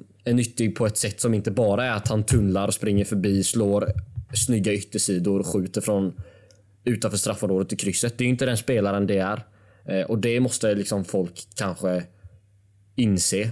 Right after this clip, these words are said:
men jag förstår att det kanske är svårt att se. Och jag förstår också kritiken på något sätt, men jag tycker den är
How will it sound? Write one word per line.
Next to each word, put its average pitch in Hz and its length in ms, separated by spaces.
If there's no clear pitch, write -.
men 95 260
jag 117 140
förstår 123 340
att 123 80
det 127 60
kanske 120 240
är 113 60
svårt 107 300
att 101 60
se. 98 240
Och 127 80
jag 135 80
förstår 120 420
också 110 240
kritiken 120 600
på 131 120
något 110 420
sätt, 110 240
men 120 60
jag 113 100
tycker 120 220
den 110 180
är 101 80